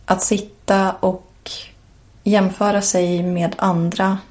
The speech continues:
när de lever kanske ett helt annat liv än vad du gör känns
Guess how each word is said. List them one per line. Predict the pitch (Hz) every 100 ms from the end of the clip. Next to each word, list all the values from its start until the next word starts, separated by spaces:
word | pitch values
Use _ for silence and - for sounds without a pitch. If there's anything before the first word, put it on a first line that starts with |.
| -
när | 202 180
de | 180 175 175 175 175
lever | 180 175 175 165 160 165
kanske | 175 170 165
ett | 156
helt | 170 165 165
annat | 170 190
liv | 220 208 160
än | 165
vad | 165
du | 165 -
gör | - 87 196 - - - - - - - -
känns | - - 185 - - -